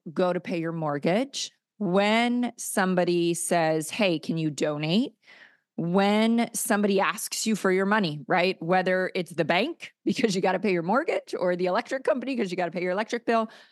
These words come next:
But when people want money from you, and this was huge for me, 'cause I was like, "I think I'm pretty good with the, like, childhood stuff." But I was like, "Oh, oh, yeah."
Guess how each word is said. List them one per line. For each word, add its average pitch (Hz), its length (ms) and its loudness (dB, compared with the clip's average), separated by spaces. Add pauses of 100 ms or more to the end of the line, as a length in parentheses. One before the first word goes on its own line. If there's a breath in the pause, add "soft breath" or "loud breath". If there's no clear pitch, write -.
(280 loud breath)
But 208 180 2
when 214 180 2
people 277 440 -2
want 220 380 0
money 208 400 2
from 151 320 -4
you, 147 240 -2
and 180 160 2
this 233 240 2
was 277 160 2
huge 202 360 0
for 180 180 0
me, 165 320 -4
'cause 185 160 -4
I 202 80 4
was 202 140 0
like, 208 160 0
"I - 80 0
think 494 260 -2
I'm 247 100 0
pretty 226 240 0
good 180 440 0
with 135 140 -4
the, 147 200 -4
like, 147 260 -2
childhood 175 520 -2
stuff." - 260 -4 (460 loud breath)
But 185 80 2
I 190 40 4
was 170 120 2
like, 165 180 -2
"Oh, 180 540 2 (360)
oh, 240 840 2 (1600 loud breath)
yeah." 165 540 0